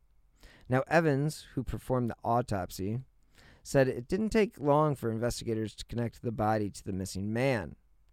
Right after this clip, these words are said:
Quote, "We know there are only so many missing people in the area," he said Tuesday. Quote, "We have flyers of this picture,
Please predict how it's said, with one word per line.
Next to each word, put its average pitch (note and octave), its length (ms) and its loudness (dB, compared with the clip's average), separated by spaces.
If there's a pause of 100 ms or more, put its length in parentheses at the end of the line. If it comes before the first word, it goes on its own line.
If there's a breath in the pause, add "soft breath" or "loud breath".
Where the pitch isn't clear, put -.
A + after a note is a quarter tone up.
(120)
Quote, D3+ 320 6 (500 soft breath)
"We B2+ 100 2
know E3 220 8
there C3+ 260 6
are B2 240 0 (380)
only F3 300 2
so F#3+ 260 2
many F#3+ 140 4
missing D#3 320 2
people C#3 340 0
in A2+ 80 0
the A2+ 80 -2
area," G2+ 600 -4
he A2 100 -6
said G2+ 240 -6
Tuesday. G#2 460 -6 (440)
Quote, C#3 200 4
"We B2 100 2
have A2+ 100 2
flyers B2+ 560 2
of G2+ 60 -6
this F#2 140 -10
picture, - 600 -6